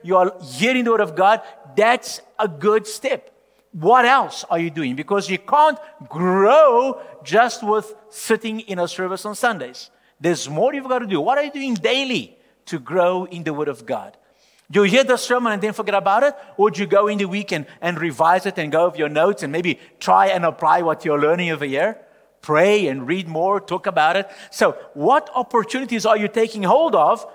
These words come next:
for learning God's words? Are you taking full advantage of all these opportunities? Number three is self-control. <laughs> That's a kind of a self-explanatory one. But self-control is controlling your passions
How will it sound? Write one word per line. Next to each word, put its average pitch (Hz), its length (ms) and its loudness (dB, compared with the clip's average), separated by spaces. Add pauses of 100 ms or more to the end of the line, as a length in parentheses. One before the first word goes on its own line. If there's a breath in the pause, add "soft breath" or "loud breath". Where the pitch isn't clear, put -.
(160 loud breath)
for 262 380 -2
learning 240 540 0
God's 202 460 -6
words? 320 520 -12 (540)
Are 170 100 0
you 202 120 -2
taking 233 440 -6
full 254 220 -8
advantage 214 580 -6
of 143 140 -6
all 170 180 -12
these 185 180 -10
opportunities? 117 880 -14 (420 soft breath)
Number 285 240 2
three 269 300 -4
is 254 440 -4 (220 soft breath)
self-control. 247 1700 0
<laughs> - 60 -20
That's 180 800 -2
a 233 40 0
kind 190 140 0
of 160 80 -2
a 143 100 0
self-explanatory 190 1120 -2
one. 139 260 -6 (440 soft breath)
But 269 140 0
self-control 247 640 0
is 226 200 -2 (260 loud breath)
controlling 277 800 0
your 262 180 0
passions 240 1000 -2